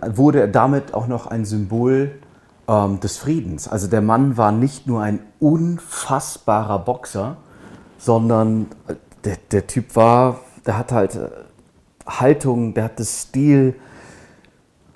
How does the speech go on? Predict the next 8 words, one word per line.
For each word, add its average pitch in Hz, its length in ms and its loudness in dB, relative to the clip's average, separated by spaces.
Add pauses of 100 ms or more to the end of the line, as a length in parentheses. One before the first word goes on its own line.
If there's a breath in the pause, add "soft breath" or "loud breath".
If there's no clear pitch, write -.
(140)
der 143 120 2
hatte 143 260 -2
einfach 143 560 -2 (240)
eine 131 240 -2 (460)
unfassbare 143 800 -2
Persönlichkeit, 113 640 -4
einen 98 260 -10
unfassbaren 107 800 -8